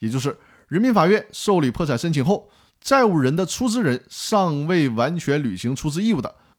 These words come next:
管理人应当要求该出资人缴纳所认缴的出资，而不受出资期限的限制。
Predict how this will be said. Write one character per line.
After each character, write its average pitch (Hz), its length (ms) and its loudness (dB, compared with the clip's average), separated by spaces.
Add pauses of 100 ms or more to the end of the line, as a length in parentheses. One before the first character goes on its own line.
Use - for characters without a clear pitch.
管 180 200 4
理 220 60 4
人 156 260 0
应 175 260 0
当 160 220 0
要 160 160 2
求 143 180 -4
该 151 240 -2
出 156 160 -8
资 143 120 -2
人 123 140 0 (140)
缴 107 320 -2
纳 170 240 0
所 101 320 -6
认 113 200 -2
缴 104 120 -8
的 95 80 -12
出 - 160 -12
资， 113 200 -10 (540)
而 123 160 0
不 151 160 -2
受 - 280 0
出 123 320 -4
资 117 160 -4
期 - 180 -8
限 113 160 -4
的 98 60 -6
限 107 240 -4
制。 - 100 -20